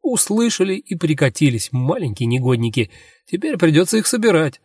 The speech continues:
Сэр Мелифара, не откажите в любезности, помогите мне, пожалуйста. Вдвоем быстрее управимся". Я не понял, что случилось и о чем он меня просит, но с готовностью покинул мягкое кресло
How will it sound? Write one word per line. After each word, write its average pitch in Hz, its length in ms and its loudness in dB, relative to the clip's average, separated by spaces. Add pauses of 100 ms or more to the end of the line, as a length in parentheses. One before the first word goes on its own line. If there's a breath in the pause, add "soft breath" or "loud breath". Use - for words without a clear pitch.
(300)
Сэр 147 400 -2
Мелифара, 120 520 -4
не 165 160 -4
откажите 175 460 0
в 127 60 0
любезности, 123 500 0
помогите 214 540 -6
мне, 208 180 -4
пожалуйста. 139 580 0 (320 soft breath)
Вдвоем 147 400 2
быстрее 190 340 2
управимся". 123 640 0 (1080)
Я 131 200 -2
не 233 120 -2
понял, 113 380 -2
что - 200 -10
случилось 220 600 -4
и 202 40 -2
о 190 120 0
чем 165 260 2
он 127 120 0
меня 151 240 2
просит, 226 400 -4
но 202 180 0
с 175 80 0
готовностью 196 640 0
покинул 175 500 0
мягкое 139 400 0
кресло 208 440 -2